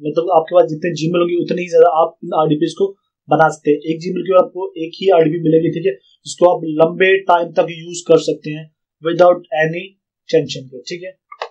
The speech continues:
just हमें यहाँ पे click करना है and internet के ऊपर click करके Firefox जो browser उसको on कर लेना है। ठीक है, Click करेंगे तो हमारा उसी time जो Firefox browser का ये open हो जाएगा। ठीक है, Lagging इसमें नहीं है, इसकी internet की speed भी अच्छी है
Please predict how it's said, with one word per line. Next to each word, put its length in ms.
just 200
हमें 160
यहाँ 140
पे 140
click 280
करना 300
है 160
and 340
internet 400
के 120
ऊपर 200
click 180
करके 300
Firefox 400
जो 120
browser 340
उसको 160
on 220
कर 140
लेना 160
है। 80
ठीक 160
है, 60
Click 220
करेंगे 240
तो 80
हमारा 240
उसी 180
time 220
जो 140
Firefox 520
browser 380
का 80
ये 100
open 220
हो 80
जाएगा। 260
ठीक 180
है, 80
Lagging 600
इसमें 300
नहीं 300
है, 100
इसकी 240
internet 300
की 80
speed 280
भी 100
अच्छी 200
है 100